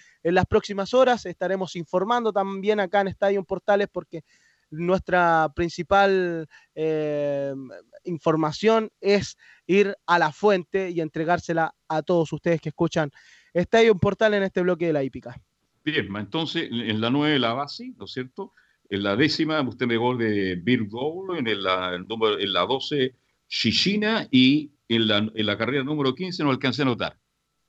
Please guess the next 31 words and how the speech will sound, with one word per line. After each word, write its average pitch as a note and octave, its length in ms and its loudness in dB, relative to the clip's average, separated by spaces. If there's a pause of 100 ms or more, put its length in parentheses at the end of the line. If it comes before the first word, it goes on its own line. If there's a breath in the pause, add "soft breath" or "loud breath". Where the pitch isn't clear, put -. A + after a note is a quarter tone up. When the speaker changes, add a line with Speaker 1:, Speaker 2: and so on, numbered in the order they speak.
(600 soft breath)
Speaker 1:
Mire, B3+ 160 6
Speaker 2:
Favorito. A3 240 2
Speaker 1:
le - 0 -
reitero, A#3+ 540 -2 (120)
acá F3+ 240 -2
en C#4 80 -2
la B3 100 2
sexta - 460 -4 (340)
es C4+ 140 0
finalmente C4+ 560 -2
el C4 80 -4
once D#4+ 360 -2
Horatio D4+ 440 0
con C4+ 160 2
el C4 100 -4
nueve C4+ 260 0
la B3 100 2
base. D3 380 -2 (480 soft breath)
Luego D4+ 380 0
Speaker 2:
Ya. D4 60 4
Speaker 1:
avanzamos C#4+ 720 0
y G#3+ 120 -4
llegamos B3 480 0
a A#3+ 120 4
la A3 420 2
décima D4+ 480 -4
competencia, D4+ 800 -4
el G#3+ 260 -4
dos C#4+ 320 4 (360 soft breath)
Dirty A3 760 -2
Gold, D#4+ 360 4